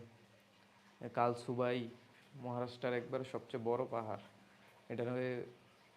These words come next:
এভারেস্ট of মহারাষ্ট্র বলা হয়। কালসুবাই ওই পাহাড়ের একদম টপে উঠছিলাম, সেই মজা হয়েছিল। হারিয়ার ফোর্টে যখন উঠছিলাম, তিনটা ফ্রেন্ডের সাথে পরিচয় হয়েছে, ওরা মহারাষ্ট্রেরই,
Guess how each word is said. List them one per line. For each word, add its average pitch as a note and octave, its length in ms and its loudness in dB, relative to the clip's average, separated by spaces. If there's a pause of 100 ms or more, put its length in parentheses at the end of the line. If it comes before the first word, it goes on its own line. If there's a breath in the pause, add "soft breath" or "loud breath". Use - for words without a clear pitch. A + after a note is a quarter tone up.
(140)
এভারেস্ট B2 460 4
of B2+ 120 0
মহারাষ্ট্র A#2 560 0
বলা A#2 240 2
হয়। A2 180 -6 (1000)
কালসুবাই A#2 480 2
ওই B2 200 0
পাহাড়ের A#2 360 2
একদম A#2+ 400 -4
টপে B2 240 -4
উঠছিলাম, A2+ 440 -6 (500)
সেই C3+ 320 -4
মজা B2+ 260 -6
হয়েছিল। B2 400 -6 (1700 loud breath)
হারিয়ার A#2 280 -2
ফোর্টে C3+ 280 -4
যখন C#3 240 -2
উঠছিলাম, D3+ 520 -2
তিনটা C3 280 2
ফ্রেন্ডের B2+ 340 0
সাথে B2 280 -4
পরিচয় B2+ 400 -2
হয়েছে, B2 300 -4
ওরা C3 400 -2
মহারাষ্ট্রেরই, A#2 640 -4